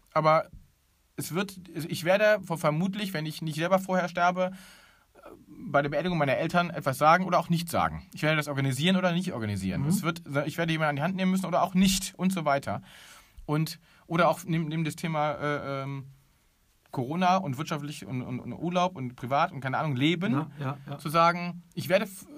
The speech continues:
Speaker 1: möglicherweise fünf Jahre nicht in Urlaub fahren. Ich werde möglicherweise nächstes Jahr im April wieder nicht wissen, wie meine Umsätze aussehen. All das wird vermutlich in irgendeiner Form passieren. Und weil ich das gerade verstanden habe, dass das so kommen kann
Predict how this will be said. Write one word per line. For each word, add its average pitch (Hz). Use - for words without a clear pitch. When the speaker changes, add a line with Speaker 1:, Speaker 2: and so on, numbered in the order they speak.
Speaker 1:
möglicherweise 170
fünf 190
Jahre 160
nicht 165
in 156
Urlaub 185
fahren. 233
Ich 131
werde 147
möglicherweise 151
nächstes 156
Jahr 143
im 143
April 135
wieder 202
nicht -
wissen, 107
wie 123
meine 120
Umsätze 123
aussehen. 143
All 170
das 202
wird 165
vermutlich 190
in 170
irgendeiner 170
Form 165
passieren. 202
Und 139
weil 165
ich 196
das 185
gerade 165
verstanden 151
habe, 113
dass 117
das 127
so 107
kommen 139
kann 170